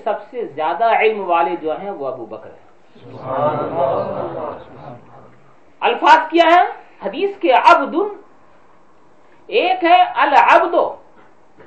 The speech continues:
Speaker 1: ایک ہے عبد، جیسے الحمد اور ایک ہے حمد،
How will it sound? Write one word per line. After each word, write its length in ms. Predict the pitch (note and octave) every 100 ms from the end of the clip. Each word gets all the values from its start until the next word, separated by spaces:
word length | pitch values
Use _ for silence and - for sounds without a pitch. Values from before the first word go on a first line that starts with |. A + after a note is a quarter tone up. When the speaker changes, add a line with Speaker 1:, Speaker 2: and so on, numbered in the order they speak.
| - - - _ _ _ -
Speaker 1:
ایک 380 | - D#4+ F#4+ G4
ہے 220 | D4+ E4
عبد، 380 | D4+ D#4+ F4+ F4+ F4+ - - - - _ _ _ _ _ _ _ _ _ - _
جیسے 320 | A#3+ C#4 D#4+
الحمد 760 | D4+ C#4+ D4 - E4+ F4+ C#4 A#3+ D#4+ - - - - - _ _ _ _ - _ _ - -
اور 220 | G#3+ C#4
ایک 260 | D#4 E4+ E4
ہے 200 | B3+ -
حمد، 320 | D#4+ F4 C#4+